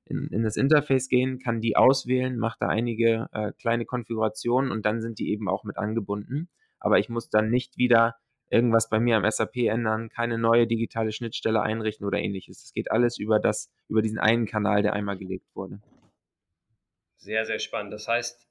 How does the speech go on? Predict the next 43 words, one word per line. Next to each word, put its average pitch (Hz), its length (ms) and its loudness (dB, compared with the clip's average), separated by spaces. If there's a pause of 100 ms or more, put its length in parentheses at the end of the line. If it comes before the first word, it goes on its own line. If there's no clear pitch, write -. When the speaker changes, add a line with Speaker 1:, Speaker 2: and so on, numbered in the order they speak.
Speaker 2:
ihr 131 200 -4
reduziert 127 720 -6
Wochen 123 280 -6
oder 117 200 -4
Monate, 127 720 -6 (480)
äh, 120 60 -6
auf, 113 440 -2
auf 110 300 -6
sehr 113 280 -6
geringe 110 280 -4
Zeit. 95 340 -12 (420)
Speaker 1:
Genau, 104 520 0
genau. 101 320 -10
Also 104 300 -6
wirklich, 113 400 0
wenn, 113 260 -2
wenn 117 160 0
das, 123 320 0
äh, 113 80 0
Unternehmen 117 560 0
sind, 123 240 -4
die 117 100 -2
wir 113 120 0
schon 110 200 -6
drauf 135 360 2
haben 147 240 0
bei 135 80 2
uns 135 180 -2
auf 120 160 -2
der 120 120 2
Plattform, 123 640 0 (440)
dann 110 240 0
in, 110 420 -2 (460)
ich 123 140 -16
sag 110 120 -2
mal, 113 160 0
Minuten 117 480 0
bis 107 140 -4
Stunden, 156 640 0 (220)
anstatt - 480 -4
Wochen 104 280 0
bis 98 140 -4
Monate. 101 520 -8